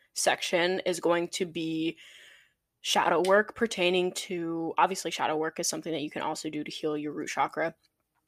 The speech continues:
But <clears throat> the next section is gonna be a little bit vulnerable, and I'm going to go through just a shadow work session and what it would look like to do that for yourself as well. I have not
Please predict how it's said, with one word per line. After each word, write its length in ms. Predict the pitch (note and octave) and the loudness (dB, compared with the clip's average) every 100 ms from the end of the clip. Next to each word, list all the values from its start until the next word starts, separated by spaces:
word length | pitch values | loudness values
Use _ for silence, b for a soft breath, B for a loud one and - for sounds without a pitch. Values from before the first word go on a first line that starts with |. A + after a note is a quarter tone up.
| _ - - | _ -12 -2
But 420 | G3+ F3+ - - _ | 6 6 6 -4 _
<clears throat> 120 | - | -4
the 300 | - G3+ F#3 | 2 4 6
next 200 | F3+ F#3 | 6 6
section 600 | E3 - - F3 F3 F3 - B B | 2 2 2 2 2 -2 -8 B B
is 100 | G3+ | 4
gonna 180 | G#3 F#3+ | 6 6
be 120 | F#3 | 8
a 80 | F3+ | 8
little 180 | A#3+ A#3+ | 8 8
bit 160 | A#3 | 8
vulnerable, 600 | G3 F#3 F3+ F3 F3 F3 B B B B - | 6 4 4 6 6 4 B B B B 4
and 600 | F#3 F#3 F3 F3 E3+ D#3 - - _ _ _ - | 6 8 6 4 0 -2 -2 -4 _ _ _ -4
I'm 180 | F3+ F3+ | -2 0
going 180 | F3 E3+ | 0 -2
to 100 | - | -2
go 180 | E3 | -2
through 320 | E3+ - E3 D#3+ | -2 -6 -6 -4
just 220 | E3 - | -6 -4
a 40 | |
shadow 260 | - C#3 D3+ | -2 0 0
work 220 | D3+ - | -4 -4
session 560 | - D3+ - D3 D3 - b b b b | -4 -4 -4 -4 -6 -8 b b b b
and 440 | E3+ E3+ E3 D#3 D3+ | -4 -2 -2 -4 -6
what 160 | F3+ F#3+ | -2 0
it 80 | - | 0
would 120 | D3+ | -4
look 240 | D3+ D#3 | -6 -4
like 400 | D3 C#3 C#3+ - - | -4 -4 -6 -12 -10
to 640 | - D#3 D#3 D3 D3+ - - _ _ _ _ - | -8 -4 -4 -4 -6 -8 -12 _ _ _ _ -10
do 120 | - F#3 | -4 0
that 180 | D#3 - | 0 0
for 80 | |
yourself 480 | C#3 D3+ - D3+ - | -2 0 -2 -2 -2
as 180 | E3 - | -4 -2
well. 380 | C#3 D#3 - D4 B B B B B | 2 4 4 2 B B B B B
I 140 | F#3 F#3 | 4 4
have 220 | E3+ E3 | 4 2
not 280 | D#3 F3 | 2 2